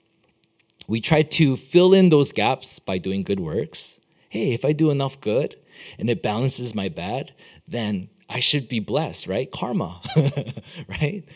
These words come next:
If I do more good than bad, there should be more good that comes back to me. That's not, you know, a bad thing necessarily,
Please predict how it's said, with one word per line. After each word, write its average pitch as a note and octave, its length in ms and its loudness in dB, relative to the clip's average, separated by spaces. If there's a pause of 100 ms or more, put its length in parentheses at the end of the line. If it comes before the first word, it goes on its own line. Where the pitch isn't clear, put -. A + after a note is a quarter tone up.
(220)
If - 100 -14
I G#2+ 80 -2
do A#2+ 180 -4
more B2+ 220 2
good A2 260 2
than C3+ 200 -2
bad, F2+ 380 -12 (720)
there F2+ 120 -12
should A2+ 180 -6
be A#2+ 80 -8
more A2+ 240 -2
good G#2 220 -2
that F#2+ 140 -6
comes G2 200 -8
back E2+ 220 -10
to F#2 120 -10
me. E3+ 360 -6 (720)
That's - 220 -8
not, D#3 380 -4
you G#2+ 60 -8
know, F#2+ 200 -6
a G#2 80 -4
bad G#2+ 360 -2
thing B2+ 460 -2
necessarily, G2 800 -10